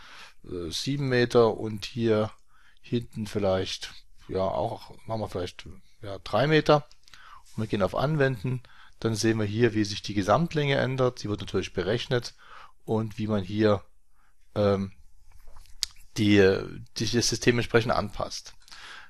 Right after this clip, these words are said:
Ja. Und, äh, das ist natürlich jetzt, äh, gewisse Funktionalität, die wir uns hier einbauen wollen, die wir hier umsetzen wollen in unserem Revit-Projekt. Das ist keine Familie mehr, das ist jetzt ein Revit-Projekt.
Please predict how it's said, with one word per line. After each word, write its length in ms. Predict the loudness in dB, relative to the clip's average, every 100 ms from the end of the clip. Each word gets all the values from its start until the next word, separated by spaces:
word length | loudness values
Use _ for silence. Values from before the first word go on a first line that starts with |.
| -2
Ja. 300 | 2 2 0 -10 -18 -18 -4
Und, 480 | 4 6 6 6
äh, 300 | 8 8 8 4 2
das 140 | 4
ist 60 | 4
natürlich 360 | 4 4 4
jetzt, 260 | 2 0 -4
äh, 320 | -6 -8 -6
gewisse 320 | -2 0 0
Funktionalität, 800 | 0 -2 0 0 2 2 2 -4
die 120 | -2
wir 120 | 0 0
uns 140 | 0
hier 160 | 0 0
einbauen 420 | 0 2 2 2
wollen, 280 | 0 0 0
die 80 |
wir 60 | 0
hier 80 | 0
umsetzen 420 | -2 -4 -6 -4
wollen 240 | 0 0
in 180 | 0 -2
unserem 320 | -2 -2 -2
Revit-Projekt. 640 | 0 2 0 0 0 0 -2
Das 80 | -4
ist 260 | -4 -2 4
keine 240 | 6 4
Familie 320 | 0 -2 0
mehr, 120 | 0
das 100 | 0
ist 140 | -2 -6
jetzt 20 |
ein 140 | -2
Revit-Projekt. 760 | -2 -2 -4 -2 0 0 -2